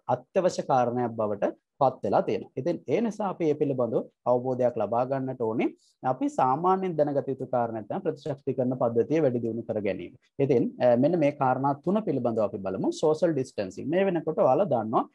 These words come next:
සෝෂල් ඩිස්ටන්සිං තියාගන්න ඕනේ. අපි, අ, ඉස්සර නම් කතා කරේ මීටර එක පරතරය තියාගන්න කියලා. නමුත්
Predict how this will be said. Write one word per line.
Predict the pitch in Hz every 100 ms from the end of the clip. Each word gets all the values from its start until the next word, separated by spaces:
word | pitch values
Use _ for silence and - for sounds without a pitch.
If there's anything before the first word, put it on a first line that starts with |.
| _
සෝෂල් | 147 135 147
ඩිස්ටන්සිං | 127 120 131 120 175 185
තියාගන්න | 135 120 113 147
ඕනේ. | 120 90 -
අපි, | 127 147 -
අ, | 117
ඉස්සර | 110 117 147 143
නම් | 139
කතා | 123 113 107
කරේ | 117 202
මීටර | 175 139 135 127
එක | 120
පරතරය | 151 123 127 139 170
තියාගන්න | 165 113 98 -
කියලා. | 104 110
නමුත් | 139 220